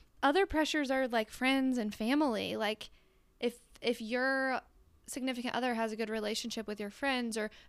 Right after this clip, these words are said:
in the same friend, I mean, obviously you become the same friend group at some point, right? And if your family loves them, but all of those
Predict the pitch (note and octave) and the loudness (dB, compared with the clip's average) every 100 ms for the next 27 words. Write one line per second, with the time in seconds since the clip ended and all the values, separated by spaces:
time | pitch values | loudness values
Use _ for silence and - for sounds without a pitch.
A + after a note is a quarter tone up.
0 | - A#3+ A3 - G3 G3+ - C4 - A3+ | -4 -2 0 -2 -4 -4 0 0 0 -2
1 | - - A3 G#3+ G#3+ G#3 G3+ - B3+ B3 | -2 -2 -2 -2 -6 -6 -8 -2 0 0
2 | G#3 G3 - - G#2+ - - A#3+ - - | -2 -4 -6 -4 -4 -2 -2 -2 -4 -10
3 | - G#3 G#3 F#3+ G#3+ B3+ - G3+ A3+ C4 | -6 -6 -4 -2 -2 -4 -4 -2 -2 -2
4 | - A3+ G#3+ G#3+ - - - - _ _ | 0 0 0 -6 -14 -20 -20 -20 _ _
5 | _ - A#3+ A#3+ A3+ C#4+ C#4 B3+ A#3+ G#3+ | _ -10 -6 -6 -2 0 0 0 0 0
6 | G3+ G3+ G#3+ G3+ F#3+ - - - - _ | -2 -4 -2 -2 -2 -6 -8 -14 -20 _
7 | - - - - - A#3 C4+ E4+ C#4 B3 | -20 -20 -20 -8 0 4 4 4 2 0
8 | A3+ - - | -2 -4 -6